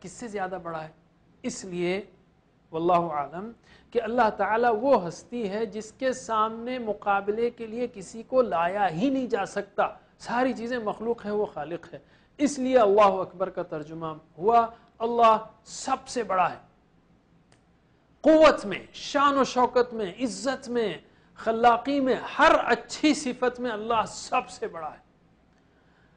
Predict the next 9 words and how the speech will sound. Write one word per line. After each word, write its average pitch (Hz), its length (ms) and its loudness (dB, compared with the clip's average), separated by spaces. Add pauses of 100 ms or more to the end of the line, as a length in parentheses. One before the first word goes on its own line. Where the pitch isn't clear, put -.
(300)
تو 151 240 -10
ہم 170 160 -10 (720)
اس - 140 -18
کو 180 100 -6
زندگی 175 400 -6
میں 196 100 -6
کیسے 190 300 -8
لائیں 190 260 -8
گے؟ 196 60 -12